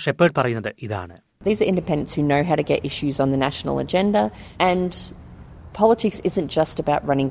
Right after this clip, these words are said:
Speaker 2: government or just about being the opposition. It's about talking on the floor of Parliament. It's about getting in the news every night. It's about shifting the national conversation in a direction that feels more in line with public opinion. And here the Teals have been remarkably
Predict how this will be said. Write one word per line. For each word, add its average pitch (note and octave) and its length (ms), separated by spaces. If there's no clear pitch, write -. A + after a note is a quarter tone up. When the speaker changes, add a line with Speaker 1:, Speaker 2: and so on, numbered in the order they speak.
Speaker 2:
government C3 360
or C3 60
just C#3+ 220
about C3+ 240
being C3+ 180
the B2+ 120
opposition. C3 480
It's - 200
about D3+ 200
talking E3 280
on C#3+ 100
the - 100
floor C3 240
of - 40
Parliament. A#2 420
It's - 140
about C3 200
getting D3 240
in C3+ 100
the C3 120
news C3 180
every B2+ 180
night. A2+ 240
It's - 160
about C3 180
shifting F3 480
the C#3+ 140
national C#3+ 260
conversation D#3+ 560
in C#3+ 100
a C#3 100
direction C3+ 480
that - 140
feels E3 340
more C#3+ 160
in C#3 80
line B2+ 260
with - 200
public - 280
opinion. A#2+ 340
And D3 200
here F#3+ 240
the C3 140
Teals C#3 240
have C3+ 120
been B2+ 180
remarkably B2+ 420